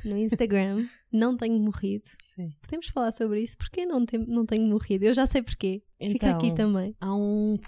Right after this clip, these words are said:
Speaker 2: poema, pronto, acho que todos af-, atravessamos aquelas fases da vida de "Quem sou eu? O que é que eu faço?"
Speaker 1: Eu ainda estou aí.
Speaker 2: <laughs> Pois, atravessamos por várias vezes.
Speaker 1: <laughs> Exato.
Speaker 2: Não é? O caminho não é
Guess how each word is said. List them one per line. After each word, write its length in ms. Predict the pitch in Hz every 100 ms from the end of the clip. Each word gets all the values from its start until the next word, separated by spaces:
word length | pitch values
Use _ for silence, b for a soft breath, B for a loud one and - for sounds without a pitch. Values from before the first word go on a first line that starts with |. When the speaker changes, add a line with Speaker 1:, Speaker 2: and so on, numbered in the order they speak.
| -
Speaker 2:
poema, 600 | 202 202 208 202 202 202 - _
pronto, 320 | - 160 139 - - -
acho 160 | 165
que 60 | -
todos 180 | 185 165
af-, 160 | 165 -
atravessamos 580 | - 175 175 - 175 165
aquelas 320 | 170 165 160
fases 320 | - 156 156
da 100 | 160
vida 280 | 151 160 160
de 140 | 156 160
"Quem 260 | - 240
sou 260 | 220 208 175
eu? 300 | 196 180 170
O 60 |
que 100 | 175
é 40 | -
que 100 | 180
eu 20 |
faço?" 560 | 165 170 180 180 175 269
Speaker 1:
Eu 80 |
ainda 140 | 262 254
estou 180 | 196 247
aí. 320 | 240 233 240
Speaker 2:
<laughs> 400 | 233 233 233 226
Pois, 260 | 285 185
atravessamos 680 | - 170 190 180 - 202 190
por 120 | 294 196
várias 300 | 196 247 202
vezes. 440 | 190 170 156 185
Speaker 1:
<laughs> 0 |
Exato. 380 | 208 294 214 - 269 -
Speaker 2:
Não 120 | 190
é? 180 | 175 196
O 60 | 190
caminho 360 | - 185 196
não 140 | 196 185
é 240 | 196 208